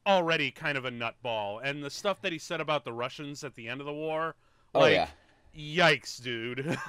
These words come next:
Speaker 1: <laughs>
Speaker 2: I was actually reading a, a book on, uh, World War Two, which I've been doing lately. Uh, no, George Patton actually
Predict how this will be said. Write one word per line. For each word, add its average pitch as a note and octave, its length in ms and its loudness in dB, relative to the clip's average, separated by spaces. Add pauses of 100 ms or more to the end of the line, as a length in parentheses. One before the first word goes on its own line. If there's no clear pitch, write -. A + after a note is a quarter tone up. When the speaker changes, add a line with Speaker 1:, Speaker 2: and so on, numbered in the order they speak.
(140)
Speaker 1:
<laughs> - 240 -14
Speaker 2:
I - 100 6
was F#3 120 4
actually D3 300 4
reading B2+ 260 0
a, F#2+ 420 4
a F2+ 80 0
book A#2+ 300 -2
on, F2+ 400 -2 (180)
uh, F#2 140 -4
World G2 200 -2
War F2+ 100 0
Two, F2+ 240 -4
which E2+ 160 -2
I've E2 100 -4
been D#2+ 100 -8
doing D#2+ 200 -6
lately. D2+ 280 -4 (340)
Uh, F2+ 520 4
no, B2 200 2
George C#3 300 0
Patton B2 300 2
actually G2 320 -4